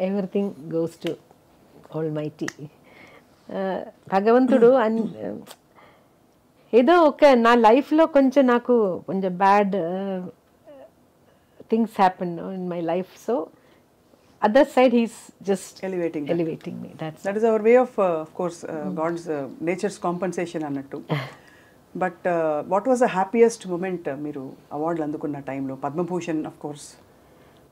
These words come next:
Speaker 2: highest, uh, order అది.
Speaker 1: నాకు ఏదైనా ఒక award వచ్చినప్పుడు happiness అలా లేదు. ఎందుకంటే, ఆ, నా first national award వచ్చిన టైంలో I wanted my dad, because he was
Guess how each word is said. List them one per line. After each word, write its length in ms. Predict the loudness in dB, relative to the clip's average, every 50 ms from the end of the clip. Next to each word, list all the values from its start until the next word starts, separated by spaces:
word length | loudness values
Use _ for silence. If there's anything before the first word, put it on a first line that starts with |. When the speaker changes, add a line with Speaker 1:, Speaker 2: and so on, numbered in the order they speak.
| _ _ _ _ -16 -12
Speaker 2:
highest, 300 | -8 -8 -8 -8 -8 -10
uh, 380 | -10 -10 -8 -10 -10 -12 -12 -12
order 120 | -10 -10
అది. 140 | -10 -6 -2
Speaker 1:
నాకు 400 | 0 0 0 0 0 0 2 4
ఏదైనా 340 | 4 4 6 4 4 4 2
ఒక 160 | 2 2 2
award 500 | 2 2 2 0 -2 0 2 2 4 2
వచ్చినప్పుడు 480 | 2 2 2 0 0 0 0 0 0 0
happiness 540 | 0 0 -2 -2 0 0 0 2 2 2 2
అలా 200 | 2 2 2 2
లేదు. 360 | 2 4 4 4 4 4 2
ఎందుకంటే, 720 | 0 2 2 0 0 0 0 0 0 0 -2 -2 -2 -4 -8 _ _ -20 -20 -20 -20 -20 _ -8 -2
ఆ, 180 | 2 2 4 4
నా 140 | 4 4
first 540 | 4 2 4 4 4 4 4 2 2 4 6
national 340 | 6 6 4 4 4 4 4
award 260 | 4 4 4 2 0
వచ్చిన 280 | -2 -2 0 -2 -2 0
టైంలో 460 | 0 0 0 0 0 0 0 0 2
I 80 | 2 2
wanted 320 | 2 2 0 2 0 0
my 200 | 0 0 -2 0
dad, 460 | 0 -2 -2 -2 -2 -2 -2 -2 -2
because 260 | -2 -2 -2 -2 0 0
he 60 | 0
was 180 | 2 2 2 0